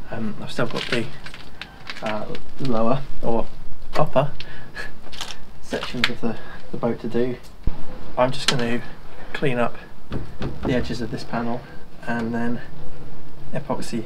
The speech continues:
this in place. It's been brought to my attention, and I kind of knew this already, that this point here is gonna be a bit too weak. So what I'm gonna be doing is imp-, inserting a, a floor from the inside, stiffened with epoxy, just to, um,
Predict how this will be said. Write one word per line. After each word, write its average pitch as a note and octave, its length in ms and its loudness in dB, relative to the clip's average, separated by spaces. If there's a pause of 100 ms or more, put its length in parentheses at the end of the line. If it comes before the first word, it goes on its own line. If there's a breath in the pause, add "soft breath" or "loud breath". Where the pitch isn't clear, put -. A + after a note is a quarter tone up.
(140)
this - 160 -6
in B2 120 -4
place. - 420 0 (920 loud breath)
It's - 100 0
been D#3 120 4
brought E3+ 220 0
to - 80 -2
my C#3+ 120 0
attention, C3+ 600 0 (600)
and A#2 100 0
I A2+ 120 0 (200)
kind B2 260 -2
of G#2+ 100 -2
knew G#2+ 180 -2
this A2 180 -6
already, A2+ 340 -4
that A2+ 180 -2 (360)
this - 220 -6
point B2+ 300 -6
here A#2+ 200 -6
is - 80 -12
gonna A2 180 -12
be G#2+ 140 -6
a G#2+ 40 -6
bit - 180 -12
too A2+ 180 -8
weak. A2+ 360 -8 (360 loud breath)
So B2+ 140 -6
what C3 80 2
I'm C3+ 100 2
gonna A#2 140 -2
be A2+ 100 -6
doing A2+ 300 -4
is A#2 100 -4
imp-, B2 320 -10
inserting C#3 600 -4
a, B2 180 2 (320 loud breath)
a - 80 4
floor A#2+ 500 4 (100)
from A#2+ 240 0
the A#2+ 120 0
inside, A#2+ 640 2
stiffened - 420 0
with - 120 2
epoxy, B2+ 560 0 (520 loud breath)
just - 260 -2
to, B2 320 2
um, A2+ 240 -6